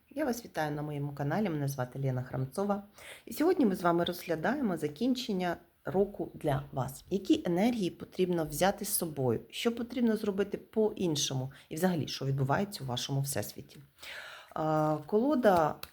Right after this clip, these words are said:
оракульна розказує нам про лекцію, яку проходить зараз ваша душа. Сідайте зручно. Хтось минулого разу каже, варила суп, жарте котлети.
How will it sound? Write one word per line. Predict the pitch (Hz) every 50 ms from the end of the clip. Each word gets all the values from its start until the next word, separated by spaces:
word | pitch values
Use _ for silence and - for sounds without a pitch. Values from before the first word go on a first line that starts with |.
| - _ _ _ _ _ _ _
оракульна | 160 160 156 147 160 190 - 294 269 240 208 170 151
розказує | 151 156 151 - - - 175 170 - 165 151
нам | 147 151 147 143 147 147 139 139 -
про | 156 151 147 143 131 123 127 -
лекцію, | - 147 156 160 156 - - - - - 139 127 - - -
яку | - 143 139 - 151
проходить | 143 - 147 147 139 - 151 - 135 135 139
зараз | - 135 135 139 135 - -
ваша | - 127 131 - - 131
душа. | 131 - 131 139 - - 226 220 247 - - _ - - - - - _ _ _ - - - - - - - - - - - _ _ _
Сідайте | _ - - 160 180 170 156 139 143 135
зручно. | 139 196 226 294 285 - - - 233 220 233 - - - - - _ - - _ _ _ _
Хтось | _ - - - - - -
минулого | 165 156 156 151 151 151 147
разу | 147 143 143 143 143
каже, | 143 143 139 139 143 139
варила | 135 135 131 135 131 120 117 127
суп, | - - 240 262 - - - - _ _ - - - - - - - -
жарте | 151 180 170 170 - 143
котлети. | 143 - - 143 - 190 202 220 - - 214 190